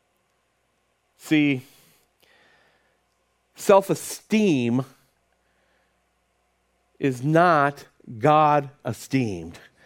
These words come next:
God wants to take the steam out of self.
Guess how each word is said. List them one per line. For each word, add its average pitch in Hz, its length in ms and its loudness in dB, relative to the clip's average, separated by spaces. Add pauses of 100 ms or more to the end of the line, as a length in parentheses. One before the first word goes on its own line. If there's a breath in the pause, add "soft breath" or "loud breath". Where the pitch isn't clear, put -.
(300 soft breath)
God 175 320 6
wants 165 320 2
to 156 100 -2
take 165 300 0
the 139 100 0
steam 165 640 0
out 147 240 2
of 139 80 -4
self. - 640 0